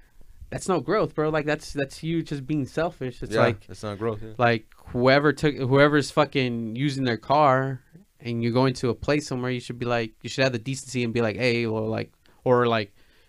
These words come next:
Speaker 1: "Hey, since you're doing this, like, I'll get you your food," or I'll, like, s-, or something, you know,
Speaker 2: Something,
Speaker 1: some-,
Speaker 2: yeah, yeah.
Speaker 1: something. "I'll buy you your beer," or whatever.
Speaker 2: Yeah.
Speaker 1: Something.
Speaker 2: Get my beer done.
Speaker 1: Yeah, get my
Speaker 2: <laughs>
Speaker 1: beer done.
Speaker 2: Give me a forty done.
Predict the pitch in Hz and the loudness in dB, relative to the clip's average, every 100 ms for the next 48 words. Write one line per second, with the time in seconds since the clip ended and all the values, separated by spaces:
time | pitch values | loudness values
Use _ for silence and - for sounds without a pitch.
0 | - 127 120 113 131 117 127 123 110 131 | 2 2 2 -2 -2 0 2 2 4 4
1 | 123 113 110 101 110 107 113 - 110 107 | 4 0 -2 -2 -4 -6 -8 -6 -6 -6
2 | - 135 131 120 113 110 110 110 110 110 | -4 -4 -4 -4 -6 -6 -4 -6 -8 -10
3 | - - - 135 214 226 110 110 117 - | -14 -20 -16 -2 0 2 0 4 2 4
4 | 196 98 95 95 104 120 120 127 131 123 | 4 6 4 4 2 0 0 2 2 2
5 | 113 107 151 147 123 120 117 107 101 - | -2 -2 0 0 -2 -4 2 4 4 0
6 | _ - - - 147 170 123 117 _ _ | _ -20 -20 -6 -4 -4 -8 -12 _ _
7 | _ _ _ _ _ - - _ _ _ | _ _ _ _ _ -20 -20 _ _ _
8 | _ - - 127 127 139 131 127 120 - | _ -20 -12 -6 -4 -4 -6 -8 -10 -16
9 | - - 139 139 131 135 151 147 - 147 | -18 -10 -4 -2 0 0 2 0 0 -2
10 | 143 143 143 147 135 - 165 123 - 110 | -4 -6 -6 -8 -8 -4 -2 -2 -6 -8
11 | 104 95 101 98 | -14 -12 -12 -12